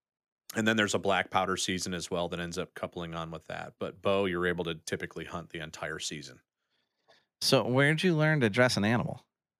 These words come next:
Speaker 1: Uh, my uncle taught me.
Speaker 2: Yeah.
Speaker 1: Uh, the first time, uh, the first time it was actually on, on his property downstate, and, uh, got a nice big doe, and, and he walked me through the process, and, and now at this point, you know,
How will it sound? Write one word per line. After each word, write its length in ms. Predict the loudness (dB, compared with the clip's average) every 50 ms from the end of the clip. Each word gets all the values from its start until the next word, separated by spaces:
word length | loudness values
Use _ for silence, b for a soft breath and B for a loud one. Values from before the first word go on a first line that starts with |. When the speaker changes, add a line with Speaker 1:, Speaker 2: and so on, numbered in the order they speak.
| _ _ _ _ _ _ _ _ _ _ _ _ _ _ -20 B B B B
Speaker 1:
Uh, 120 | -2 0 0
my 140 | 0 2
uncle 260 | 2 2 0 0 -2 -2
taught 260 | 0 0 0 0 -2
me. 140 | -6 -10 -10 _ _ _ _ _ _ _ _ _ _ _ _ _ -8
Speaker 2:
Yeah. 200 | -6 -6 -6 -6 -6 -4
Speaker 1:
Uh, 120 | -4 -2 0
the 140 | 0 0 0
first 340 | 2 4 2 2 2 0
time, 360 | 2 2 4 4 2 2 0 0
uh, 300 | 2 2 2 2 2 0
the 80 | -2 0
first 280 | 2 2 2 2 2
time 180 | 0 0 2 2
it 40 | 0
was 140 | 0 2
actually 360 | 2 2 2 2 0 0 2 2
on, 260 | 2 2 0 -2 -4
on 140 | -4 -6 -4
his 200 | -2 -2 -4 -4
property 600 | 0 2 2 2 2 2 2 0 0 0 0 -2
downstate, 760 | -4 -4 -2 0 0 0 0 -2 -2 -2 0 0 0 0 -2 _ _ B B B B B B B B B -4
and, 340 | 0 2 2 2 2 2 0
uh, 380 | 0 0 2 2 0 -2 -4 -6 -12 -8
got 200 | -4 -2 -2 0
a 60 | 0
nice 240 | -2 -2 -2 -2 -4
big 240 | -4 -4 -6 -4 -2
doe, 340 | -2 -2 0 0 0 0 0
and, 220 | -2 -4 -6 -8
and 120 | -10 -10 -8
he 200 | -6 -6 -6 -4
walked 320 | -2 0 0 0 -2 -4
me 80 | -6 -6
through 180 | -2 -2 -2
the 80 | -2 -2
process, 640 | 0 0 0 0 0 0 0 -2 -2 -2 -2 -4 -6
and, 220 | -6 -8 -8 -10 -10
and 140 | -10 -8 -6
now 200 | -4 -4 -2 -4
at 80 | -4 -4
this 160 | -6 -8 -8
point, 380 | -6 -6 -4 -2 -2 -2 -4 -6
you 80 | -10 -8
know, 300 | -8 -6 -6 -8 -8 -10